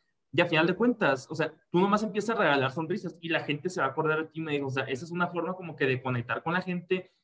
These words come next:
a lo mejor les haces el día y pues tú también te vas a hacer, tú también te vas a sentir feliz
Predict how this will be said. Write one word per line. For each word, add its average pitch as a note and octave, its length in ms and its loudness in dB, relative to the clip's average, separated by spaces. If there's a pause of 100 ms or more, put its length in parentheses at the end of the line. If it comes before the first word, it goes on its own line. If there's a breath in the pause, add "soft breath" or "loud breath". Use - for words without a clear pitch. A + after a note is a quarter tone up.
(160)
a B2+ 100 6
lo C3+ 80 6
mejor B2+ 260 4
les D#3 160 4
haces E3+ 260 2
el F#3+ 160 4
día G3 340 -2 (380)
y D#3 80 -2
pues D#3+ 180 2
tú F3 100 0
también G#3 240 2
te F#3+ 60 2
vas E3+ 100 6
a - 40 2
hacer, E3+ 420 -4
tú C#3+ 120 -2
también E3 260 -2
te F3+ 80 4
vas D3 160 4
a E3 40 0
sentir D3 320 0
feliz F3+ 400 -2